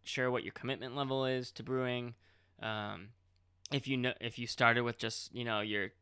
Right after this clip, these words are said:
kettle over the stove, um, and extract kits, and you definitely want to do all grain, I highly recommend it. Um, just because, you know, it's ev-, y-, it's a one purchase item.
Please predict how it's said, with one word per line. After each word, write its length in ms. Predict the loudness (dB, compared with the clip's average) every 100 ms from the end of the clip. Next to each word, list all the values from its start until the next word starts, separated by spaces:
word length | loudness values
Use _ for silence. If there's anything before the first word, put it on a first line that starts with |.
| -20 _ -20 -20 -20 -20 _ _
kettle 300 | -6 0 2
over 160 | 2 0
the 100 | -4
stove, 640 | 0 4 6 6 6 0 -12 -20 -20 -12 -4
um, 360 | 0 0 -4 -8
and 160 | -10 -6
extract 380 | -6 0 0 2
kits, 220 | -2 -2
and 80 | -6
you 80 | -2
definitely 460 | 2 2 0 -2
want 320 | -2 0 0 -2
to 80 |
do 240 | -2 0 2
all 200 | 2 2
grain, 460 | 0 -2 -2 -4
I 160 | -4 -4
highly 380 | 0 4 4 4
recommend 500 | 2 0 -4 -4 -2
it. 240 | -4 -6 -16 -20 _ _
Um, 300 | -4 -2 -4
just 320 | -4 -6 -6 -12
because, 540 | -12 -4 0 0 0 -4
you 100 | -4
know, 240 | -2 -2 -2
it's 480 | -6 -6 -8 -8 -14 _ _
ev-, 140 | 0 0
y-, 240 | -4 -6 -6
it's 200 | -8 -4
a 60 |
one 480 | -2 0 0 -2 -8
purchase 920 | -6 -4 -4 -6 -6 -6 -8 -10 -14 -18 _
item. 400 | -6 -4 -4 -8